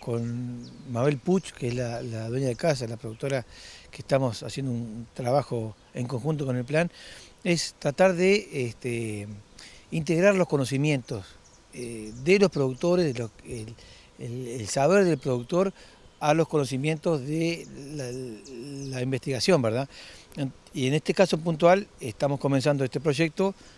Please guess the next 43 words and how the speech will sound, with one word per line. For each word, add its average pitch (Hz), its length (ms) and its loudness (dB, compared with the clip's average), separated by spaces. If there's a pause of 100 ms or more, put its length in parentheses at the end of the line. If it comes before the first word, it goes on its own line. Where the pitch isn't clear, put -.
(140)
este, 110 640 -8
que - 120 -10
sería 120 240 -2
una 131 80 0
segunda 131 260 -2
etapa, 156 420 0 (420)
donde 170 460 6
también 156 400 4
estamos 151 340 0
invitando 131 380 0
a 120 40 -4
productores 143 460 0
para, 160 540 2 (100)
este, 123 540 -6 (580)
abarcar, 139 560 6
eh, 117 800 -6 (120)
un 139 120 -4
tema 160 380 4 (100)
en 143 140 -2
particular, 139 540 2
que - 100 -6
en 127 40 -2
este 123 160 -6
caso 135 240 -2
es 135 200 2 (440)
la, 113 480 -4
la 131 160 -2
cría 160 240 4
vacuna, 190 540 4 (440)
asociarla 139 600 2
con 123 140 -6
la 120 80 -2
producción 147 340 -6
de 151 160 -2
pastura, 151 560 2
con 127 140 -4
la 113 60 -6
gestión 139 340 -4
que - 100 -6
ella 135 240 -2
hace 131 160 -4
del 120 160 -8
pasto, 180 400 -2